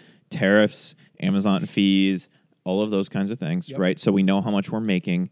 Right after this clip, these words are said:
Speaker 2: Yep.
Speaker 1: And the way that we do that, Scott, is we calculate that worst case,
Speaker 2: Mm-hmm.
Speaker 1: right? So after Amazon fees, after duties and customs, after air D D P shipping,
Speaker 2: Right.
Speaker 1: right? Which is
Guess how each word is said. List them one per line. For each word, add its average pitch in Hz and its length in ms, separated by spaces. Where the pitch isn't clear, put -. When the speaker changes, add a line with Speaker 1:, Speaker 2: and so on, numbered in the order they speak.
Speaker 2:
Yep. 143 180
Speaker 1:
And 104 400
the 104 100
way 101 220
that 117 120
we 123 280
do 104 160
that, 82 260
Scott, 107 380
is 98 220
we 117 140
calculate 127 500
that 98 180
worst 87 380
case, - 520
Speaker 2:
Mm-hmm. - 120
Speaker 1:
right? 90 260
So 98 640
after 104 280
Amazon 98 340
fees, 95 480
after 87 560
duties 104 400
and 98 140
customs, 87 580
after 90 400
air 113 540
D 123 160
D 123 160
P 117 220
shipping, 87 520
Speaker 2:
Right. 110 220
Speaker 1:
right? 95 340
Which 110 200
is 98 160